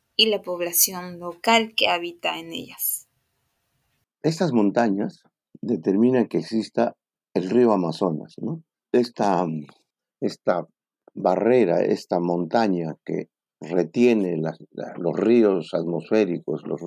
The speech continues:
Speaker 2: ríos de agua en, de los ai-, de las, de las nubes, permite que exista una tremenda cuenca, que es la cuenca amazónica, y todo se junta allí y el agua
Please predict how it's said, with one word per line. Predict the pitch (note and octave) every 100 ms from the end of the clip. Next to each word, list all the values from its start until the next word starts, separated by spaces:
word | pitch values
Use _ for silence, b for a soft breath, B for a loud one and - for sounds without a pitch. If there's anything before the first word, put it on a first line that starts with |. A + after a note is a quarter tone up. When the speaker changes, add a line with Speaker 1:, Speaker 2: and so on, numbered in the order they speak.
| F2
Speaker 2:
ríos | G2+ G2+ E2+ E2
de | E2
agua | F2+ G2 E2+ B1+ - - _ _ _
en, | F2 F2 E2 E2
de | D#2+
los | D#2+ D#2 G#2
ai-, | G2 F2+
de | E2+
las, | D#2 D2 - C#2
de | - E2
las | D#2 D#2 -
nubes, | G2 A#2+ E2+ C3 - _ _ _ _ _ -
permite | F#2 G#2 A#2+ A2
que | F#2+
exista | - A#2+ - -
una | G3 E3+ D3 _ _ _ _
tremenda | - G3 G#2+ C#3+ C#3+ C3 A#2 G#2+
cuenca, | - A#2+ G2+ - A2+ -
que |
es | F#2+
la | F2+ D#2+
cuenca | F#2+ F2+ E2
amazónica, | E2 D#2+ F2+ E2+ - E3 - _ _ -
y | F#2 - _ _ -
todo | C3+ C3
se | G#2+ G#2
junta | C#3 C#3+ A#2+ G#2+
allí | G2+ A#2+ C#3+ -
y | G2+ G2+
el | G#2+
agua | B2 G#2 G2